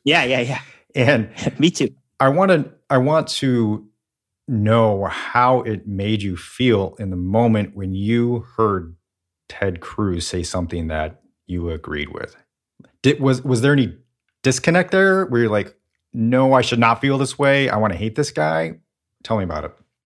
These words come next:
Speaker 1: Yeah, I think, I think, like, socially, well, it was funny 'cause I, so I have a group of, of, you know, really good friends that, you know, we, we, we started it at the, at the start of the lockdowns, and we, we play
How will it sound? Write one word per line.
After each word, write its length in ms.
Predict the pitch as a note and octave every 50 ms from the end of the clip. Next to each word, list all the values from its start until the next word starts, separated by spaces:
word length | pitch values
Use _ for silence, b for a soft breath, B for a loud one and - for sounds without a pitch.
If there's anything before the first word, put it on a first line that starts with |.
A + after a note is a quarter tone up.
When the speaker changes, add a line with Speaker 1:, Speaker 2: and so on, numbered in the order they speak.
| _ _ _ _ _ _
Speaker 1:
Yeah, 280 | F3+ A3 D4 F#4 F#4 F#3+
I 100 | C3+ C#3
think, 260 | C#3 - G#3+ F#3+ - -
I 100 | D3+ D#3
think, 240 | - - F3 D#3+ D3
like, 180 | D#3 D3 C3
socially, 840 | - - - D#3 D3 F3 G3 - - F3 D#3 D3 C#3+ C#3+ D3 D#3+ - _ _ _
well, 160 | F3 G3+ G#3
it 40 | G3+
was 140 | G3 G3+ F#3+
funny 260 | - C#4+ B3+ D3 A#2
'cause 200 | A2 - C#3 B2+
I, 160 | C3+ B2+ -
so 360 | - - - C3 B2 B2 - _ _ _ _ _ _ _
I 80 | A2 A2+
have 140 | B2+ B2+
a 60 | A#2+ A2+
group 260 | G#2 A#2 A#2+ G#2+ A#2
of, 220 | A#2 A2+ G#2 - - _ -
of, 120 | G#2+ G#2+
you 80 | A#2+ A2
know, 80 | G#2+
really 300 | G#2+ G#2+ A#2 B2 A#2+ B2
good 180 | A2 B2+ B2 A2
friends 300 | - - G#2+ G#2 A2 G#2
that, 180 | A#2 G#2 - - _
you 80 | - A#2
know, 100 | G2 G2
we, 180 | G#2+ G#2 F2+ - _
we, 280 | A2 A2 G#2 G2+ - _
we 100 | A2+ A2+
started 400 | A2 - - B2 A#2 A#2 A#2+ A2
it 100 | A2+ A2
at 180 | G#2+ G#2+ G#2+ -
the, 220 | A2+ A2 G#2 E2+ - -
at 120 | G#2+ G2
the 80 | - G#2+
start 260 | - - G#2+ G#2 G#2
of 60 | G2+
the 80 | A2+ C3+
lockdowns, 540 | E3+ F#3 F#3+ F3+ - E3+ D#3 D3+ D3+ C3+ C3
and 80 | B2+
we, 80 | B2+ -
we 140 | A#2+ A#2+ A2+
play 400 | A2 - B2+ A#2 A2 G#2+ G2+ -